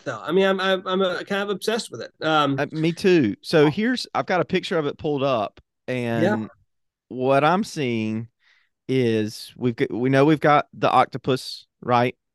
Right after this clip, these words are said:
Speaker 2: 'Cause we saw a little bit of that storyline. We've got the lobster, um,
Speaker 1: Yep.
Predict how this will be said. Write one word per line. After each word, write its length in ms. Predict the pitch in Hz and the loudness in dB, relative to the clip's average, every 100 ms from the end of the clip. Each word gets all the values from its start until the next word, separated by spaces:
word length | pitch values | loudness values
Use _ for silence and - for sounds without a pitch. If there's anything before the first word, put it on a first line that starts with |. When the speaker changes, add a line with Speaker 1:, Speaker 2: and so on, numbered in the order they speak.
| _ | _
Speaker 2:
'Cause 200 | 131 117 | -12 -10
we 200 | 120 110 | -8 -10
saw 260 | - 120 117 | -2 2 4
a 20 | |
little 180 | 120 120 | 4 4
bit 120 | 120 | 4
of 60 | 113 | 4
that 180 | 113 | 0
storyline. 640 | - 117 104 98 95 101 104 _ _ _ _ _ - | -2 -2 0 0 -2 -4 -6 _ _ _ _ _ -8
We've 380 | 113 113 - | -2 -2 -2
got 560 | - 117 113 113 - - - - _ _ _ _ _ | 0 2 2 0 -6 -16 -16 -20 _ _ _ _ _
the 140 | 117 120 | -2 2
lobster, 840 | 117 110 107 - - 113 117 - _ _ _ _ _ _ - | 6 4 2 -2 0 0 0 -6 _ _ _ _ _ _ -4
um, 420 | 113 107 104 110 | 0 2 0 0
Speaker 1:
Yep. 140 | 156 | -2